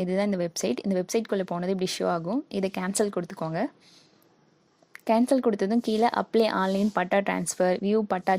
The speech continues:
சிட்டா அப்படின்னு இருக்கும். So, நீங்க வியூ பட்டா சிட்டாவை சூஸ் பண்ணிக்கோங்க, கிளிக் பண்ணுங்க. நெக்ஸ்ட் உங்களுக்கு இப்படி ஷோ ஆகும். டிஸ்ட்ரிக்ட், தாலுகா, வில்லேஜ். டிஸ்ட்ரிக்ட்னா மாவட்டம், தாலுகானா வட்டம், வில்லேஜ்னா கிராமம். உங்களுடைய மாவட்டம் என்னமோ மாவட்டம் நேம் கொடுத்துக்கோங்க.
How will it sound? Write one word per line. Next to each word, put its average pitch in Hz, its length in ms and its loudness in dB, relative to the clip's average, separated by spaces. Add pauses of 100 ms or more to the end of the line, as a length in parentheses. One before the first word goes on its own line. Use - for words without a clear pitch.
சிட்டா 180 240 -4
அப்படின்னு 175 260 -4
இருக்கும். 226 260 -2 (380)
So, 226 160 2
நீங்க 202 180 0
வியூ 226 140 2 (100)
பட்டா 196 300 2
சிட்டாவை 190 280 -4 (120)
சூஸ் 196 180 -4
பண்ணிக்கோங்க, 165 400 -6 (160)
கிளிக் 220 280 -2
பண்ணுங்க. 180 260 -4 (1800)
நெக்ஸ்ட் 208 260 2
உங்களுக்கு 196 280 0
இப்படி 190 200 4
ஷோ 196 100 4 (120)
ஆகும். 180 220 0 (300)
டிஸ்ட்ரிக்ட், 220 420 -2 (120)
தாலுகா, 196 360 2 (140)
வில்லேஜ். 185 320 -2 (180)
டிஸ்ட்ரிக்ட்னா 214 440 -2 (100)
மாவட்டம், 185 440 0 (120)
தாலுகானா 202 560 0
வட்டம், 180 320 -4 (580)
வில்லேஜ்னா 233 440 6 (100)
கிராமம். 180 340 -4 (120)
உங்களுடைய 202 360 2 (460)
மாவட்டம் 220 420 2
என்னமோ 185 220 0 (100)
மாவட்டம் 196 380 0
நேம் 190 180 -2
கொடுத்துக்கோங்க. 170 420 -6